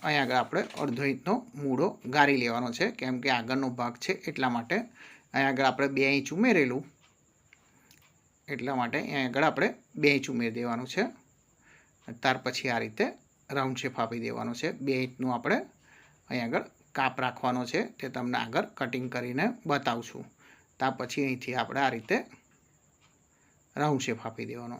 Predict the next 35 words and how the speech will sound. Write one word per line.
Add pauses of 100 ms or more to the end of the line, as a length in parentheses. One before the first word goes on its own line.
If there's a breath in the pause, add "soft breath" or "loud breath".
જોઈ
લો,
આ
રીતે
તમારે (580 loud breath)
એકદમ (100)
સહેલામાં
સહેલી
પ્રિન્સેસ
કટિંગનું (920 soft breath)
તમને
એકદમ (120)
સહેલું
બતાવી
દીધું. (160)
અહીં
આગળ
આપણે
અઢી
ઇંચ
રાખવાનું
છે
અને
ત્યાંથી
આ
રીતે
તમારે (200)
રાઉન્ડ
શેપ
આપી
દેવાનો
છે. (760 soft breath)
તમારે
પરફેક્ટ
આગળ